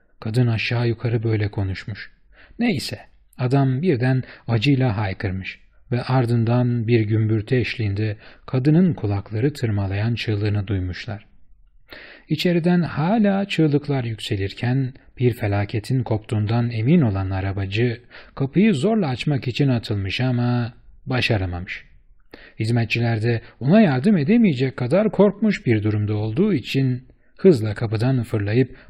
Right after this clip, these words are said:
bahçeye ve açık duran büyük Fransız kapılara koşmuş. Yaz ortasında bulunduğumuz için kapıların açık durması gayet doğal anladığım kadarıyla.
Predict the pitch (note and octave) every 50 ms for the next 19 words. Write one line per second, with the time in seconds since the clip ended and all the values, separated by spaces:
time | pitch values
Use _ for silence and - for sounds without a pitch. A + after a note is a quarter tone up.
0 | - - A#2+ A#2+ A#2 - - - A#2 A#2+ B2+ C3 C3 A#2+ - - - - - C#3
1 | - - B2 - - - G3+ G3+ - - A2 G#2 A2+ B2+ C3 B2+ B2 - - -
2 | - - B2+ C3+ E3 F3+ - - - - B2+ C#3 D#3 E3 D#3 D3+ - D3 C#3+ -
3 | - C3 A2+ - A#2+ A#2+ A#2 A#2 G#2+ - - G#2 F#2 - - G#2 - - - -
4 | _ _ _ - - - - - - - - _ _ _ _ - - D#3 G#3+ A3+
5 | B3 G3+ C#3 - - B2 A2 - - A2 A2 A2+ A2 G#2+ A2+ A2 A#2 A#2+ A#2 A2+
6 | A#2 B2 C#3+ E3 D3 A2 A2+ G#2 - - - A#2+ A#2 A2+ G#2+ G#2 - - - -
7 | - - - C3+ A#2 - B2 B2 C3 D3 G3 F#3 C#3+ B2+ - - F3 - - -
8 | B2+ A2+ G#2 G2+ G2+ G#2 - - - A#2+ A#2 A#2 - - - F3+ F3 F#3+ F3 D3
9 | B2 C3 D3 C#3 C#3+ - C#3+ C3+ C3 C3 B2 A#2 - A#2 A2+ G2+ G2 G2 F#2 G#2
10 | F#2+ G2 - - G#2+ F#2 G#2 G2 F#2 F#2+ F#2 F#2+ -